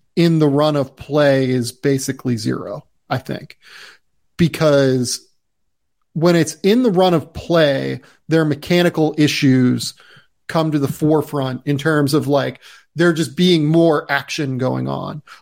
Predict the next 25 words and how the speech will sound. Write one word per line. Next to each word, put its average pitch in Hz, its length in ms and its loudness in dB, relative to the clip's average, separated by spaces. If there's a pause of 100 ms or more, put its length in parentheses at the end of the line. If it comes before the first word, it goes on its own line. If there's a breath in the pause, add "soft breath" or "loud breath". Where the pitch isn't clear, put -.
Like, 170 140 0
when 170 100 4
Amen 214 320 0
is 185 140 2
at 170 80 -6
the 139 60 -4
foul 160 400 0
line, 135 440 -6
it's - 160 -10
calm, 165 500 0
it's - 240 -4
steady. 151 600 -2 (260 soft breath)
He's 160 220 -4
able 151 240 2
to 131 60 -6
just 127 200 -8
go 165 240 4
up 143 460 -2
and 143 60 -10
he's 131 120 -6
able 143 220 2
to 135 60 -2
put 139 200 -2
it 131 80 0
in. 135 220 -8